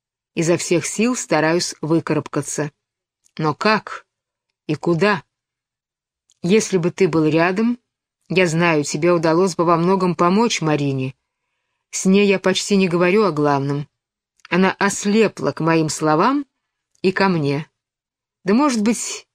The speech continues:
и не в слепости, а во мне самом дело.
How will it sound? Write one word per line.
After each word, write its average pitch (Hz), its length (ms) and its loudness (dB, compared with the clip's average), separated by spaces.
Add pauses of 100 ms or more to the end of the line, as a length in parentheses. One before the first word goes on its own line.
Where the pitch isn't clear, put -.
и 208 300 0
не 190 260 0
в 180 80 -8
слепости, 190 1040 -2
а 160 140 0
во 170 120 2
мне 220 220 2
самом 226 500 0
дело. 143 440 -2